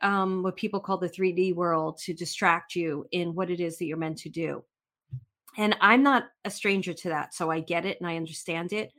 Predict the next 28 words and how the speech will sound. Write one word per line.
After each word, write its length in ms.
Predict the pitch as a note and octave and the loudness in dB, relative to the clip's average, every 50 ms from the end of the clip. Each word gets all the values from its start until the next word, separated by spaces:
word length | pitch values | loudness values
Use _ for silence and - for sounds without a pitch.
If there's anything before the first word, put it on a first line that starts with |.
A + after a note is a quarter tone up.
| D4+ _ _ _ _ _ _ _ _ - | -20 _ _ _ _ _ _ _ _ 0
And 120 | G#3 G3+ | 2 2
I'm 100 | G3 G3+ | 2 2
here 220 | F#3 F3 A3 A3 | 2 2 2 2
to 80 | G#3+ G#3 | 2 0
help 400 | F#3+ - - G3+ G3 F#3+ G3 - | -2 -2 -2 -2 -2 -2 -2 -2
you 200 | F#3+ F#3 F3 F3 | 0 0 0 0
to 240 | E3+ - - F3+ E3+ | -2 -4 -2 -2 -2
navigate 560 | F3 F3 E3+ D#3+ F3 D#3+ E3 D#3+ D#3+ D#3+ - - - | -2 -2 -2 -2 -4 -4 -2 -2 -4 -4 -6 -6 -6
that 180 | D3+ D3 D3 | -8 -6 -6
path 400 | - - - - - - - - | -4 0 0 0 0 0 -4 -8
so 160 | - - G3 | -6 -4 -4
that 180 | - G3 - - | -2 -4 -4 -4
you 100 | G3 F#3 | -6 -6
stop 380 | - - - G#3 F3+ - - - | -6 -4 -2 -2 -2 -2 -2 -2
doing 300 | - F3 F#3 G3 F#3+ F3 | -2 -2 0 0 -2 -2
that 280 | D#3+ D#3+ E3 - - - | -2 -2 -2 -4 -4 -6
and 160 | F3+ E3+ F3+ | -4 -2 -2
that 160 | F3 E3+ - | -2 -2 -2
you 100 | F3 F3+ | -4 -4
start, 540 | E3 - - - F#3+ F3+ F#3 F#3 F3+ - - _ - | -4 -6 -4 0 2 4 4 4 2 -2 -4 _ -2
um, 400 | F3 F3 E3+ E3 D#3+ D#3+ D#3+ D#3 - _ _ _ - _ _ _ _ _ _ _ _ _ | 0 2 2 2 0 -2 -4 -6 -8 _ _ _ -20 _ _ _ _ _ _ _ _ _
really 640 | - F3 G#3+ A#3+ B3 B3+ B3 A#3+ G#3+ F#3+ F#3 - _ - - | -6 -2 2 4 4 4 4 4 2 0 -2 -4 _ 2 4
owning 500 | G3+ G#3+ A3 A#3 A3 G3 F#3 F#3 F3 E3+ | 4 6 6 6 4 4 4 2 0 0
where 160 | F3+ G3 G#3+ | 0 0 0
you're 160 | A3+ A3 G#3 | 0 0 0
meant 200 | G3 F#3 F#3 F#3 | 0 -2 -4 -6
to 100 | - F#3+ | -8 -8
go, 540 | F3 F#3 F3+ F#3 F#3 F#3+ F#3+ F#3 F#3+ F#3 | -6 -4 -2 -2 0 -2 -2 -2 -4 -6